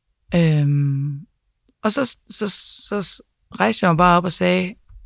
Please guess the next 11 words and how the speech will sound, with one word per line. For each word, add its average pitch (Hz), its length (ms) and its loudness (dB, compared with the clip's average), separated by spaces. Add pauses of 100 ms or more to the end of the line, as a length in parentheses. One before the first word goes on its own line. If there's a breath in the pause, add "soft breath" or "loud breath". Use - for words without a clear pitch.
(600)
øh, 170 320 2
"Der 180 80 0
er 170 80 2
sådan 190 140 2
en 175 40 0
grund 233 240 2
til, 202 120 -2
at 196 160 2
jeg 165 220 2
ikke 190 160 -6
har 143 140 -6